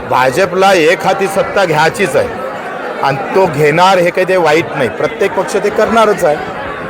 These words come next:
त्याच्यानं मित्रता, अ, किंवा केलेलं काम किंवा, अ, असलेले ऋण हे राजकारणात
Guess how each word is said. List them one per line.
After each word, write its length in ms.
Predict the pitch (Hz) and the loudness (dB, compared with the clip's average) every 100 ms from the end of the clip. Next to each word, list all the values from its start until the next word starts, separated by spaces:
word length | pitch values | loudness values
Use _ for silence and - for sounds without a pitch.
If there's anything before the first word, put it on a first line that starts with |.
| - | -4
त्याच्यानं 680 | 147 143 185 190 196 202 190 | -2 2 2 4 4 4 2
मित्रता, 960 | 139 147 - 190 185 185 175 170 165 - - - - - - | 0 -4 -2 0 2 4 4 4 4 0 -6 -10 -12 -10 -4
अ, 100 | 123 - | -4 -2
किंवा 180 | 147 156 | -2 -2
केलेलं 460 | 147 156 165 170 | 0 2 4 4
काम 580 | 170 165 165 165 160 160 | 2 2 4 4 2 0
किंवा, 800 | 156 156 156 160 156 156 151 151 - 147 143 - - - - | -4 -2 0 2 2 2 2 0 -2 -6 -6 -8 -10 -10 -4
अ, 440 | 123 120 120 127 | 0 2 4 2
असलेले 400 | 139 165 170 170 | 0 2 4 4
ऋण 500 | 151 180 196 170 127 117 - - - - 151 131 | 4 2 2 4 2 -2 -8 -12 -12 -12 -10 -4
हे 200 | 190 202 | 0 2
राजकारणात 580 | 160 156 - 196 190 | 2 0 0 0 0